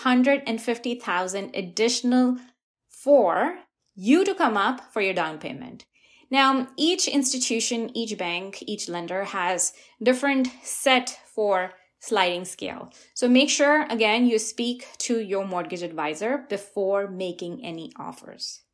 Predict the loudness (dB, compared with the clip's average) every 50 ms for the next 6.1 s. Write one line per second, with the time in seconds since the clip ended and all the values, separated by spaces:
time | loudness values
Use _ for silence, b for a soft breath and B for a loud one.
0 | -20 -20 _ -20 -14 _ 0 2 2 4 2 2 2 2 2 2 0 -2 -8 -6
1 | -2 0 2 2 2 2 2 0 0 0 0 0 -2 -2 -4 -4 -2 -2 0 -2
2 | -2 0 4 2 4 4 2 0 0 -2 -2 0 0 2 2 2 2 0 0 0
3 | 0 0 -2 0 0 0 0 2 0 -2 -2 -4 -6 -4 -4 -6 -4 -4 -4 -4
4 | -4 -6 -8 -12 -12 -14 -14 _ _ b b b b b b b b b b b
5 | -2 0 0 2 2 2 2 2 4 2 2 2 2 0 -2 0 0 0 0 0
6 | -2